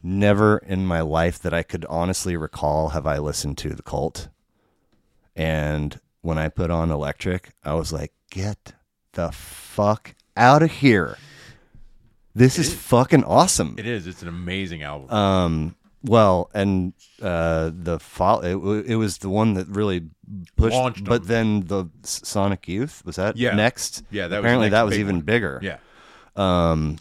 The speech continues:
Speaker 2: And they had already been a band for twenty years at that point.
Speaker 1: Yeah,
Speaker 2: Started
Speaker 1: um,
Speaker 2: out as the Southern Death Cult,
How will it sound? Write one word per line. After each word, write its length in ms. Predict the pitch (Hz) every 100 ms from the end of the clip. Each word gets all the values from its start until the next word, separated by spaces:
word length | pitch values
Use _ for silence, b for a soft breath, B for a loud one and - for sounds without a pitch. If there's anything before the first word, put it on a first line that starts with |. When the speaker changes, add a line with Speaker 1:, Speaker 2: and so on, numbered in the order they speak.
| -
Speaker 2:
And 100 | 170
they 80 | 240
had 80 | 196
already 160 | 120
been 200 | 110 139
a 40 | 98
band 320 | 113 175 156
for 80 | 175
twenty 300 | - 113 113
years 220 | 165 117
at 80 | -
that 160 | -
point. 220 | - 62
Speaker 1:
Yeah, 360 | 92 95 90 73 - -
Speaker 2:
Started 380 | 90 80 78 78
Speaker 1:
um, 80 | 117
Speaker 2:
out 80 |
as 160 | 104 104
the 120 | 87
Southern 420 | - 104 110 117 101
Death 260 | 92 87
Cult, 340 | - 85 90